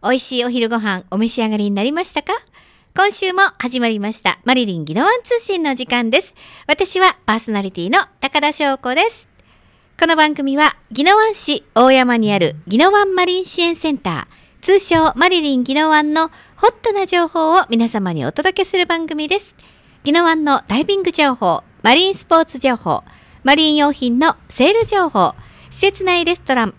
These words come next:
ピッピのご飯のお得な情報もご案内していきますので、楽しみに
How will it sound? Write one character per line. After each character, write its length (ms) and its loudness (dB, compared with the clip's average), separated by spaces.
ピ 120 2
ッ 100 -8
ピ 100 -2
の 140 -2
ご 80 -2
飯 260 -4
の 260 0
お 60 -8
得 240 -4
な 140 0
情 200 0
報 200 -4
も 60 0
ご 80 2
案 140 2
内 180 -2
し 80 -18
て 100 -2
い 80 -2
き 160 -8
ま 100 -2
す 140 -12
の 80 -4
で、 300 0
楽 180 -2
し 140 -4
み 120 0
に 40 0